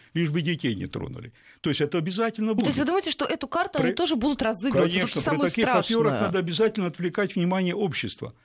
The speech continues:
Speaker 1: Причем не на мелочи, да, там, давайте обсудим, например, вопрос языка. Да, это уже обсуждали. Народ принял решение: «Да пошли вы подальше.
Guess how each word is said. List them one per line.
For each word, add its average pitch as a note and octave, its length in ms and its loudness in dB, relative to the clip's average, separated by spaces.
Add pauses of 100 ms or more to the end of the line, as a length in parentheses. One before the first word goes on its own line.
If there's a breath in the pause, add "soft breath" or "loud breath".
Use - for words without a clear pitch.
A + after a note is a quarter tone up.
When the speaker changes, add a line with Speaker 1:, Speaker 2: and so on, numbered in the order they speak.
(240 soft breath)
Speaker 1:
Причем E3+ 300 0
не F3+ 100 2
на F3+ 100 2
мелочи, F#3+ 480 2
да, C#3+ 220 -2
там, C#3+ 220 -2 (200 loud breath)
давайте D#3 360 0
обсудим, C3+ 420 0
например, B2+ 420 0
вопрос A#2+ 400 -2
языка. G#2 380 -4
Да, B3+ 160 0
это A#3 160 -2
уже D#3 180 -2
обсуждали. G2+ 600 -4 (340 soft breath)
Народ D3 280 0
принял A#2+ 340 -2
решение: C3+ 520 -2 (280 loud breath)
«Да C#3 60 -4
пошли E3+ 280 -2
вы C3 120 2
подальше. B2 640 -4